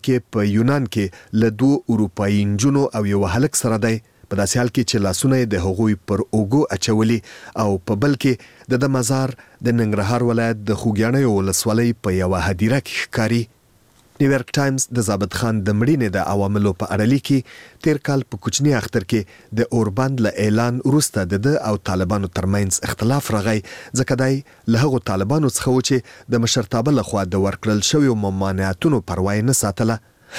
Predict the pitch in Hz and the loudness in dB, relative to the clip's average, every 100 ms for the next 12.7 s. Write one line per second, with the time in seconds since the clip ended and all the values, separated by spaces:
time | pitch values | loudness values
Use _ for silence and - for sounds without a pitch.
0 | - 143 143 - 151 147 143 143 - 127 | -4 -2 -2 0 2 2 2 0 0 0
1 | 104 104 117 143 120 107 95 95 101 95 | 2 0 0 2 2 2 0 -2 -2 0
2 | 107 104 - 92 101 131 139 127 - - | 0 0 -2 -2 0 0 0 0 -4 -12
3 | - 131 127 127 123 135 120 104 - 143 | -4 -2 0 0 0 0 0 0 -2 -2
4 | 135 101 85 _ _ - 104 113 139 147 | 0 -2 -6 _ _ -4 -2 2 0 0
5 | 107 101 95 101 98 90 98 95 92 87 | -4 -4 -2 -2 -2 -2 -2 0 -2 -2
6 | 101 131 139 - 107 95 92 92 110 110 | -2 0 -2 -2 0 0 -2 0 0 0
7 | - 98 104 131 - 139 127 - - - | 0 -2 0 0 0 0 0 -6 -20 -20
8 | - 175 143 98 92 - 104 95 - 90 | -2 0 2 -2 -6 -6 -2 -2 -2 -4
9 | 82 90 123 123 104 92 95 98 - - | -2 0 0 -2 -4 -2 -2 -4 -8 -4
10 | 110 143 131 98 117 117 - _ _ _ | 0 2 2 0 0 -2 -6 _ _ _
11 | - 107 98 95 - - 131 127 - 101 | -2 0 2 0 -2 -2 0 0 -2 0
12 | 92 107 131 - - - 135 | 0 2 0 -2 -12 -8 -4